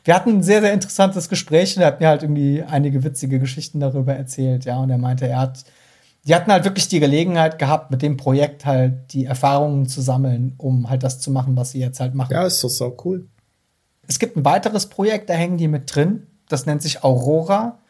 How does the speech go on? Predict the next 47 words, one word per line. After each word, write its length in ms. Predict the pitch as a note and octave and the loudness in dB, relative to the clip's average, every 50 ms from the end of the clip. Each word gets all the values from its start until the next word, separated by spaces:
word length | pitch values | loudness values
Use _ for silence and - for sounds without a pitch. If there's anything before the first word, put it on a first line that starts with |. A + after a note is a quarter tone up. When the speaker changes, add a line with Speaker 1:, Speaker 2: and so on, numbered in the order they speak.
| _ _ _ _ _ _ | _ _ _ _ _ _
Speaker 1:
Das 220 | - E3+ D#3+ - F3 | -2 -2 0 2 2
wollte 160 | E3+ F3 E3+ | 2 2 2
ich 100 | D#3+ - | -2 -4
sowieso 420 | - D#3+ C#3 D3+ C3 B2 D3+ - | -2 -2 0 2 2 2 2 2
auch 140 | D3+ F3 F3 | 2 2 2
noch 80 | G#3+ G3 | 4 4
mal 140 | F#3+ F3+ | 4 2
vorstellen. 480 | F3+ - F#3+ F#3+ F#3 F#3 - F#3+ F#3+ F3+ | 2 2 0 0 0 0 0 -2 -2 -2
Das 100 | D#3+ B2+ | -2 0
mache 220 | D#3 D#3 D#3+ F3 | 0 0 0 0
ich 100 | F#3 F#3 | -2 -4
auch 80 | F3+ D#3+ | -4 -6
bestimmt 320 | - - D#3+ - F#3 F#3 | -4 -4 -4 -2 -2 -4
noch 140 | F3+ E3+ D3+ | -2 -2 0
mal 160 | E3 E3 D#3 | 0 0 -2
zu 80 | - - | -2 -4
einem 80 | D3 C#3 | -6 -4
anderen 320 | C#3+ C#3+ D3 C#3 C3+ C3+ | -2 -2 -2 -2 -2 -2
Zeitpunkt. 600 | B2+ - - D3 E3 E3 - - G#3 G#3+ G#3 - - _ _ - - - - - _ _ _ _ | -4 -2 -4 -4 -4 -4 -2 -2 -2 -2 -4 -6 -12 _ _ -20 -20 -20 -20 -20 _ _ _ _
Und 120 | - D3 | -2 0
das 140 | D#3 D3 - | 0 0 -2
zeigt 300 | - - F3 F3 F3 F3 | 0 0 2 2 2 2
auch 80 | F#3+ E3 | 2 2
noch 80 | F3 | 2
mal, 140 | E3+ D#3+ E3 | 2 2 2
an 100 | D#3 D3+ | 2 2
welchem 220 | D#3+ D#3+ - D#3+ E3 | 0 0 -2 -2 -2
Punkt 220 | - D#3+ C#3 - | -2 -2 -2 0
die 80 | C3+ B2 | 0 2
jetzt 300 | C3 D#3+ F3+ F3+ - - | 2 2 2 0 -2 -6
sind. 180 | E3 C#3+ C3 | -4 -4 -2
Nämlich 280 | C#3 C#3 C#3 C#3+ C3+ B2+ | 0 0 0 0 0 0
machen, 300 | D#3 D#3 D#3+ E3 E3 E3 | -2 -2 -2 -2 -4 -6
sie 220 | E3 C3+ - - D3 | -8 -10 -6 -4 -2
machen 260 | D3+ D3+ D3 E3+ E3 | -2 -2 -2 0 2
jetzt, 420 | D#3+ D#3 D3+ D#3 - - - - - | 2 2 0 -2 -6 -10 -8 -6 -4
ähm, 680 | D3 C#3+ C#3+ C#3 C#3 C#3 C3+ C#3 C3+ C3+ C3 - _ - | -2 -2 0 0 0 0 0 -2 -4 -4 -8 -14 _ -2
ne, 260 | - C3+ C3+ C3 C3 - | 0 0 0 0 -2 -6
das 160 | - C3+ - | -8 -8 -6
ist 160 | - - - | -6 -6 -2
eine 80 | - C3 | -2 0
Serie 720 | B2 B2+ C#3 D#3 F3+ F#3 F3+ F#3 F#3+ F#3+ G3+ G#3 G3+ - - _ | 2 2 2 2 0 0 -2 -2 -2 -2 -2 -4 -6 -8 -10 _
über, 560 | - D3 D3+ D3 C#3+ C3 C3 C3 B2+ - - - - _ _ _ _ _ _ _ _ _ _ _ _ _ _ _ _ _ _ - | -6 -6 -4 -2 -2 -2 -2 -2 -4 -4 -8 -14 -20 _ _ _ _ _ _ _ _ _ _ _ _ _ _ _ _ _ _ -8
also 180 | B2+ B2+ B2 B2 B2+ | -6 -4 -4 -6 -6
es 140 | - - - | -12 -18 -16
ist 220 | D3 D3 - - | -12 -10 -6 -2
eine 260 | C#3 B2 A#2+ A#2+ B2 | -2 -2 -2 -2 -6